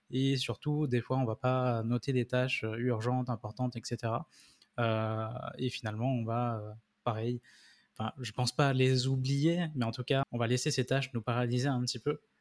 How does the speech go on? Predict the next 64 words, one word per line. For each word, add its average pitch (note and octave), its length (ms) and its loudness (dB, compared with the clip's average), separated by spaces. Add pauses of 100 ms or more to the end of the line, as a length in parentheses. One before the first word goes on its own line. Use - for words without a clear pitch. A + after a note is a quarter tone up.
(120)
parce - 160 -4
que - 80 -6
du A#2 120 -4
coup, B2 120 -6
ils B2 100 0
s'accumulent B2+ 580 -2
et, A#2+ 160 0
euh, A2+ 300 -4
ça B2 160 -6
pèse C3 220 4
un B2 80 2
petit - 120 -4
peu. - 140 -6 (200)
Comment E3 280 4
est-ce E3+ 100 4
que - 100 0
tu C3 180 0
fais, D#3 180 4
toi, C#3+ 180 2
concrètement, C3+ 560 0
pour, B2 300 2
euh, A2+ 300 0
pour A#2 220 -2
vider B2+ 320 2
ça ? D#3+ 320 0
Est-ce B2+ 120 2
que, C#3 80 2
par B2+ 180 0
exemple, B2 440 0 (720)
euh, - 40 -20 (140)
je - 100 -8
prends C3 140 2
un B2+ 80 4
exemple B2 300 4
concret, D3 380 2
euh, A#2+ 180 2
je - 40 -10
suis - 160 -6
dans A#2+ 160 0
la A#2+ 60 0
rue, C#3 140 -2
des B2 120 0
fois, D3 200 -4
je A#2+ 60 -2
vais A2+ 60 -2
avoir A#2 160 -2
des A#2 200 -2
idées. B2 280 -6 (360)
Je - 20 -18
suis - 80 -4
en - 20 -8
train B2 140 0
de A#2+ 40 0
faire A#2+ 140 0
des A2+ 120 0
courses, C#3+ 220 0
je A2+ 80 -2
vais A2 40 2
avoir A#2 140 2
des A#2 180 2
idées, A#2 260 0
euh, G#2+ 140 0
business, A2+ 500 -4
euh. A2 220 -4